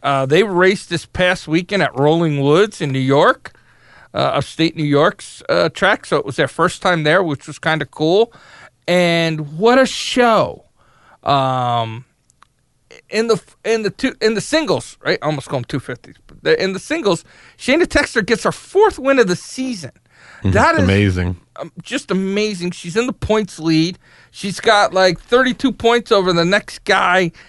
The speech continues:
Speaker 1: She's looking phenomenal on the bike. My only, my only sad thing is, is that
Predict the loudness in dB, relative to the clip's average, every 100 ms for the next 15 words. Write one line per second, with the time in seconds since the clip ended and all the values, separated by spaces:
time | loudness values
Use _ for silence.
0 | _ _ _ -20 -14 -8 -2 -2 0 0
1 | 0 0 -2 -2 0 2 4 2 2 2
2 | 4 2 0 -2 2 2 2 -6 _ _
3 | _ _ _ -2 0 2 2 0 -4 -8
4 | -2 0 0 -4 -2 2 2 0 -4 0
5 | 0 -2 -6 0 -2